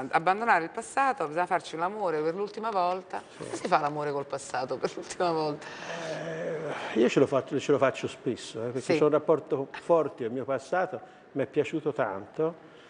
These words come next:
Speaker 2: e quindi farci l'amore per l'ultima volta è l'ul-, è il modo migliore per abbandonarlo, no? Per, come dire, per dargli l'ultimo saluto. Perché vedi, Serena, io penso che in questa nazione in cui, mm, si parla dei giovani senza dargli la voce,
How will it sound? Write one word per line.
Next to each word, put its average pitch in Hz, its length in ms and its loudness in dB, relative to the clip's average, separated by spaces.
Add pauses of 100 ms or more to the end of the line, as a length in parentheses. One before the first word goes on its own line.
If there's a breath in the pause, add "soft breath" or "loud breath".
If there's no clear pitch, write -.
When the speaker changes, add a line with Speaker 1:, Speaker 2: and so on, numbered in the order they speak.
(340 loud breath)
Speaker 2:
e - 100 -8
quindi 214 320 2
farci 135 300 4
l'amore 156 240 6
per 156 100 4
l'ultima 160 280 0
volta 208 280 2
è 120 40 0
l'ul-, 120 280 -2
è 139 80 -4
il 127 100 2
modo 131 540 4
migliore 127 460 2
per 113 100 -2
abbandonarlo, 110 840 -2
no? 147 300 0
Per, 110 200 -10
come 127 180 -4
dire, 117 220 -4
per 110 140 -8
dargli 120 280 0
l'ultimo 123 360 0
saluto. 127 520 2 (540 loud breath)
Perché 180 240 -2
vedi, 143 240 6
Serena, 120 320 -2
io 196 120 2
penso 107 460 -4
che 113 420 -8 (640 loud breath)
in 143 100 -4
questa 185 320 4
nazione 143 540 4
in 120 100 -2
cui, 113 760 0
mm, - 100 -10 (1040 loud breath)
si - 160 -10
parla 131 260 4
dei 120 160 2
giovani 120 560 2
senza 139 380 -2
dargli 120 340 2
la 113 100 2
voce, 107 400 0